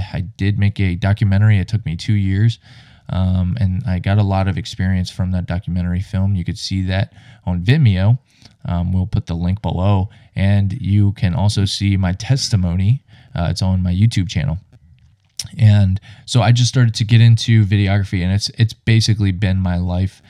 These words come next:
Um, other than the ministry and serving the Lord through my local church, I've just been putting all my extra time into videos and investing a lot into it. So, um, that's kind of how I got to the point now where I, I have a lot of cameras, and I have, uh,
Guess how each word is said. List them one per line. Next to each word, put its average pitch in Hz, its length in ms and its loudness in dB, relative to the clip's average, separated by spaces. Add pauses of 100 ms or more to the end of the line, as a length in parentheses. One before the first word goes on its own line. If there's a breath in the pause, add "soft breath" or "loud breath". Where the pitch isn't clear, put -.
(300 loud breath)
Um, 90 300 -2
other 98 220 2
than 95 480 2
the 98 140 -2
ministry 101 720 2 (100)
and 151 160 -6
serving 95 340 -2
the 87 60 -4
Lord 95 320 0
through 90 140 -2
my 92 160 0
local 98 340 0
church, - 480 -2 (420 loud breath)
I've 87 380 -4
just - 260 -6
been 95 160 0
putting 95 260 2
all 87 140 0
my 92 200 0
extra 92 280 -4
time 90 320 -2
into 87 160 -4
videos 90 320 -2
and 95 180 -2
investing 92 640 -4 (320 loud breath)
a - 80 -4
lot 87 240 -4
into 85 300 -8
it. - 160 -8 (560 loud breath)
So, 82 500 -4 (300)
um, 90 440 -4 (140)
that's 101 300 -2
kind 104 200 2
of 92 100 -2
how 98 180 2
I 92 120 -2
got 92 200 -6
to - 80 -4
the 90 100 -4
point 90 300 -2
now 95 240 0
where 92 200 -2
I, 82 340 -4
I - 20 -2
have 98 340 0
a 95 60 -2
lot 92 260 -2
of 87 220 -4
cameras, 110 440 4
and 90 120 -4
I 87 60 -2
have, 92 300 -2
uh, 82 200 -6